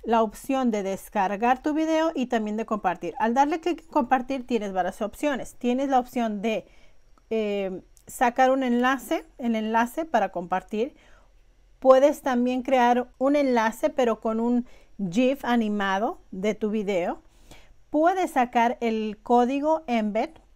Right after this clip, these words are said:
para insertarlo dentro, por ejemplo, de un artículo en algún blog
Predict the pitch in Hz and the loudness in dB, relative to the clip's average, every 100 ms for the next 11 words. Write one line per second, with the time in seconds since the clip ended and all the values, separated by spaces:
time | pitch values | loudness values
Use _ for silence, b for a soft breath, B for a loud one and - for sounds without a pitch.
0 | - 247 269 311 320 320 294 247 202 269 | 4 6 6 4 0 0 0 -2 0 4
1 | 277 269 220 220 196 214 214 240 233 240 | 4 4 2 0 0 -4 0 0 2 0
2 | 202 - 233 220 247 269 240 226 208 220 | 0 -2 -2 0 2 2 4 2 2 -2
3 | 214 - 269 247 254 240 220 196 190 208 | -2 -2 -4 -2 0 2 0 -2 -2 -2
4 | 202 214 277 - | 2 4 4 2